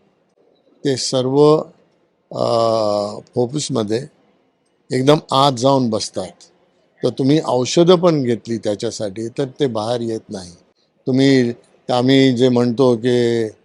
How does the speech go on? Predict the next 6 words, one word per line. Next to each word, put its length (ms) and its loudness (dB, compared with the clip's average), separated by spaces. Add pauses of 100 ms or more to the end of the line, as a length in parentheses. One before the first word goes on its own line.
(320)
ब्रॉन्कोस्कोपी 840 0
करून, 440 0 (480)
अ, 280 -6
ब्रॉन्कियल 440 0
लवाज 440 2
देऊ, 220 -4